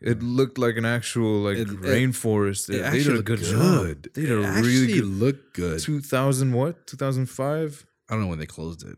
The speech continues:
Speaker 1: No, like, when they opened it, uh,
Speaker 2: I don't
Speaker 1: two thousand,
Speaker 2: remember.
Speaker 1: two thousand five. It was so good.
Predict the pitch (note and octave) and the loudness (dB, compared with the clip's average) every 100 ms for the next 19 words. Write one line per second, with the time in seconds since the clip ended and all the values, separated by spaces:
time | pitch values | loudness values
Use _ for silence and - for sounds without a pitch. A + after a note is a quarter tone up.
0 | _ _ B2+ C#3+ A2 G#2+ A2+ A#2 A2+ A#2 | _ _ -2 0 0 0 -2 0 0 -2
1 | B2+ A2+ F#2 F#2+ F2+ - A#2+ A#2+ B2 B2 | -2 -4 -2 -4 -2 -2 -2 -2 -4 -4
2 | A#2 A#2 A2+ A#2 - - - G3+ A3+ C#3 | -4 -4 -4 -8 -10 -18 -10 -6 -2 -2
3 | G#2+ - - F3 E3+ B2 B2+ | 0 -4 -4 -4 -4 -4 -8